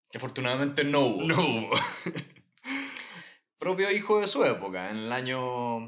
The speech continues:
Speaker 1: en el año que le pidieron que esto, que esto, digamos, se escribiera, él ya tenía en mente de que la Guerra Fría ya llevaba muchos años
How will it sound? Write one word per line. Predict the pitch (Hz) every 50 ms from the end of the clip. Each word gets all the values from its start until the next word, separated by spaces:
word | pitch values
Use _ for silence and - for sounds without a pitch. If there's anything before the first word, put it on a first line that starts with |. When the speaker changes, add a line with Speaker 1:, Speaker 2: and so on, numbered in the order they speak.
| 117 - _ _ - _
Speaker 1:
en | 117 120
el | 117 113 117
año | 123 135 139 139 139
que | 139
le | 131 127 120
pidieron | 113 107 120 117 117 123 131 143 143 143
que | 143 156
esto, | 143 143 - 160 151 151 147 147 143 143 143 139 139 135 131 131 131 _ _ _ _ _ _ _ _ _ _ _ _ _ _ _ _ _ _
que | -
esto, | 127 123 - - 143 135 131
digamos, | 127 127 127 131 135 135 131 127 127
se | - 131
escribiera, | 120 - - 127 127 127 135 147 151 170 175 180 180 151
él | 127 135 139 139 143 143 - - _ _ _ _ _
ya | 127 120 123 143 147 151
tenía | 143 175 170 170 170 170 175 175 175
en | 170 165
mente | 160 165 170 170 165 165 -
de | 180 180 165 143 131 127 127
que | 123 120 117 117 113 - -
la | 110 117 117
Guerra | 113 123 135 135 131 127
Fría | - - 135 135 131
ya | 127 127 120
llevaba | 117 117 117 120 123 117 107
muchos | 107 113 127 147 156 - 165 156 175
años | 185 196 208 233 294 -